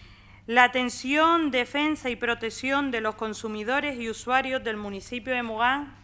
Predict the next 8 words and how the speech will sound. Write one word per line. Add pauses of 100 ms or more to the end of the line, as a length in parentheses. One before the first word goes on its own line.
que
parece
que
a
algunos
concejales
de
Ciuca